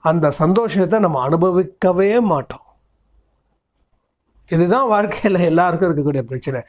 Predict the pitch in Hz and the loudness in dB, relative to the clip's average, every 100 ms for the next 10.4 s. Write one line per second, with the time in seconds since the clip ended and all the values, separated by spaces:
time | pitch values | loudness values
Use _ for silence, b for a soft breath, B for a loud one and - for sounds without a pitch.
0 | B B B - 180 226 240 214 220 240 | B B B 0 0 2 2 2 0 0
1 | 233 214 262 247 233 247 240 254 220 208 | 0 0 0 0 0 -2 0 0 2 0
2 | 143 160 151 240 262 247 247 254 285 277 | 0 -2 0 0 2 2 0 0 0 0
3 | 269 262 240 226 208 170 - _ _ _ | 0 0 0 -2 -4 -8 -12 _ _ _
4 | _ _ _ _ _ _ _ _ _ _ | _ _ _ _ _ _ _ _ _ _
5 | _ _ _ _ _ _ _ _ _ _ | _ _ _ _ _ _ _ _ _ _
6 | b b b b b - 262 262 269 214 | b b b b b -6 0 0 2 0
7 | 262 285 262 247 240 254 320 214 214 240 | 2 0 2 2 2 0 2 2 2 2
8 | 285 269 233 190 - 277 240 190 175 214 | 0 0 0 -2 0 2 2 2 0 0
9 | 269 277 202 - - 247 226 151 180 220 | 0 0 0 -4 -6 -2 0 2 0 0
10 | - 165 143 120 | 0 -2 -2 -6